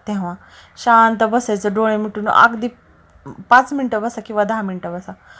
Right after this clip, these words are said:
फक्त आपल्या श्वासांवर आपलं लक्ष ठेवायचं. मग ती ध्यान तुम्ही करा, पाच दहा मिनटं करा. आपल्या मनात ना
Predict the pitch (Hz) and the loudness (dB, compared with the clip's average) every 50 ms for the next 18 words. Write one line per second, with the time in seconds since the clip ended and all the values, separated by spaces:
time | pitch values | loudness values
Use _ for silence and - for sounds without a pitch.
0 | - - - _ _ - 302 294 294 - 277 262 247 220 214 220 - - 247 240 | -20 -20 -20 _ _ 0 0 0 4 6 6 6 6 4 -2 -4 -2 -2 -2 -2
1 | 247 - 208 196 190 190 190 190 185 180 180 180 180 185 180 - - 175 175 - | -2 -4 -4 -4 -2 -2 -2 -2 -2 -6 -6 -6 -6 -8 -10 -10 -12 -14 -12 -10
2 | 190 175 175 175 175 175 170 - - 190 - _ _ - - - - - - - | -10 -10 -8 -10 -12 -14 -16 -18 -20 -20 -20 _ _ -18 -16 -14 -14 -16 -16 -10
3 | - 226 220 208 - - - - - 285 277 233 285 294 285 262 247 - 226 233 | -8 -6 -6 -6 -8 -12 -12 -6 -4 -2 2 4 4 4 4 2 0 -2 -4 -4
4 | 233 - - 240 220 214 214 226 226 226 220 196 185 233 226 220 202 196 190 190 | -2 2 4 4 4 4 6 6 6 6 6 4 0 -2 -2 -2 -4 -4 -4 -6
5 | 190 185 196 190 196 202 208 208 208 208 208 208 208 202 202 196 196 | -8 -6 -4 -2 -2 -2 -2 -2 -4 -4 -4 -4 -6 -6 -6 -8 -10